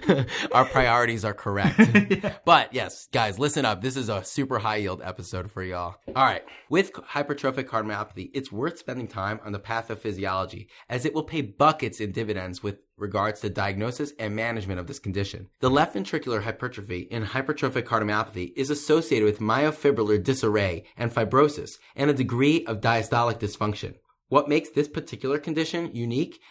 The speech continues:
Speaker 1: and very interesting to think about and talk about is the dynamic nature of the L V O T obstruction. To best understand this,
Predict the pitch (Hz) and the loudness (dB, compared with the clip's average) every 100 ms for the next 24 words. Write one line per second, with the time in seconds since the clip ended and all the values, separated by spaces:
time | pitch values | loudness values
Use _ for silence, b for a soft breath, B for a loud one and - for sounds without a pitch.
0 | b 117 101 147 143 113 120 - - 107 | b -4 2 4 4 2 -4 -6 -6 -6
1 | 101 117 147 101 95 95 - 175 - 156 | -4 -4 -2 0 0 -2 -2 -4 0 0
2 | - 98 90 - b b - 117 117 107 | 0 -2 -2 -6 b b -4 -2 0 0
3 | 117 117 135 151 110 104 104 92 - 104 | 0 2 0 0 0 0 0 -2 -2 -2
4 | 98 98 110 117 117 104 - 98 90 - | -2 0 2 2 4 2 2 0 0 -4
5 | 95 - 95 - - 104 _ _ 127 113 | -8 -2 -2 -2 -8 -14 _ _ 0 4
6 | 135 175 135 131 - 107 135 - | 4 4 0 -2 -2 -2 -2 -4